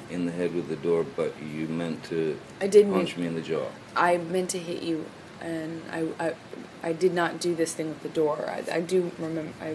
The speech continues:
Speaker 2: did mean to hit you. I'm sorry I hit you. I did mean to hit you, but it was in a res-, in response. I just reacted in response to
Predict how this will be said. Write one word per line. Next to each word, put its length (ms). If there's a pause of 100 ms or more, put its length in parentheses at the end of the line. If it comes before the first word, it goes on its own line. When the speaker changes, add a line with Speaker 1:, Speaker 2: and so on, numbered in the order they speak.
(100)
Speaker 2:
did 200
mean 180
to 140
hit 220
you. 140
I'm 160
sorry 380
I 120
hit 240
you. 120
I 60
did 220
mean 160
to 60
hit 220
you, 160
but 100
it 120
was 140
in 120
a 40
res-, 300
in 260
response. 600
I 80
just 300
reacted 560
in 180
response 680
to 320